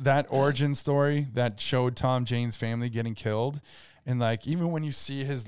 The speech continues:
his little boy, like, his little boy's, like, picking up, like, a shell or something on the beach, and he hears a, he hears a gunshot, and he, like, flinches. He's like, "What was that?" And then they ru-, rush back to the resort, and they see, like, their entire family dead and all that. And then the Punisher,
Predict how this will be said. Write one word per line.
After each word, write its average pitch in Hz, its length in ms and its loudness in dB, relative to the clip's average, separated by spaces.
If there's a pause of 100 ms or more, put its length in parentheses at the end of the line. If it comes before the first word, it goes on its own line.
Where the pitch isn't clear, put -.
(120)
his 120 260 -4
little 120 320 0
boy, 113 340 0
like, 110 320 -2
his 120 220 0
little 131 220 2
boy's, 117 400 0
like, 107 180 -2
picking 127 240 -4
up, 120 80 -4
like, 113 140 -8
a 98 60 -6
shell 113 300 0
or 135 40 2
something 117 260 -6
on 117 80 -2
the 104 80 -6
beach, 123 320 -4 (360)
and 120 80 -4
he 127 80 0
hears 113 160 0
a, - 40 -8 (240)
he 127 140 -8
hears 127 220 0
a 117 40 -2
gunshot, 127 560 0
and - 80 -2
he, 127 60 -8
like, 113 260 -10
flinches. 165 720 -2 (760)
He's 151 160 -12
like, 135 160 -6
"What 180 160 2
was 160 100 2
that?" 180 200 4
And 113 100 -4
then 127 80 -2
they 123 100 0
ru-, 127 320 0
rush 127 320 0
back 123 300 0
to 131 80 -8
the 117 80 -6
resort, 113 420 0
and 117 80 -8
they 110 100 -4
see, 113 280 -6
like, 95 340 -6
their 104 160 -6
entire 107 320 -2
family 113 380 -4
dead 117 260 2
and 110 80 -2
all 113 160 2
that. 113 220 0
And 113 80 -4
then 110 160 -2
the 107 160 -2 (440)
Punisher, 123 360 -4